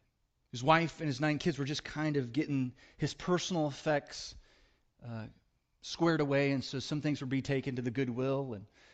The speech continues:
they're getting his accounts lined out, so they had to go back and forth from the bank, and getting his insurance policies lined out.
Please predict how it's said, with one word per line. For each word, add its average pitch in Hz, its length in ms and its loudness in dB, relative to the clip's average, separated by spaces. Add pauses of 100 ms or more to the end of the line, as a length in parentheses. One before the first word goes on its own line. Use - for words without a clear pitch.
(300)
they're 143 100 4
getting 139 200 4
his 131 120 0
accounts 156 560 0
lined 143 300 4
out, 131 180 4
so - 80 -10
they 131 80 -2
had 135 80 0
to 135 60 -2
go 135 100 0
back 127 240 -2
and 147 100 -2
forth 135 320 -4 (140)
from 131 180 -8
the 123 80 -6
bank, 123 440 -6
and 127 100 -6
getting 156 180 -2
his 139 140 -2
insurance 151 500 -2
policies 131 800 -2
lined 127 380 -2
out. 123 380 -4